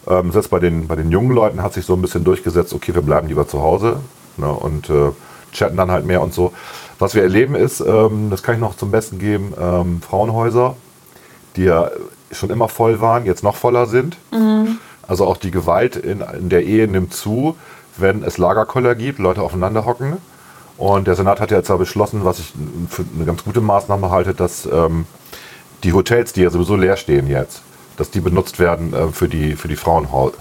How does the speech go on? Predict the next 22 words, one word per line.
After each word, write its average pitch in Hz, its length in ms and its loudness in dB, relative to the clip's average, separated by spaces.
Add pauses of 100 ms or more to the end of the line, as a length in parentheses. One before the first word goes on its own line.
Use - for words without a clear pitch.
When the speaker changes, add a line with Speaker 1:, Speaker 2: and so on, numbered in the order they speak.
(160)
Speaker 1:
ähm, 69 260 0 (220)
Häusergäste 78 640 0
sozusagen. 73 680 -2 (640)
Ähm, 85 600 2
und 80 240 0
das, 85 140 0
der 87 120 4
Senat 85 240 0
zahlt 73 220 -2
das 65 80 -6
halt, 65 220 -6
halt 71 140 0
erstmal. - 360 -4
Wir 76 80 0
haben - 100 0
also 73 200 0
einen 78 200 -2 (140)
wahnsinnigen 90 420 0
Ansturm 85 380 0
auf 71 120 0
die 71 100 -6
Frauenhäuser 92 640 0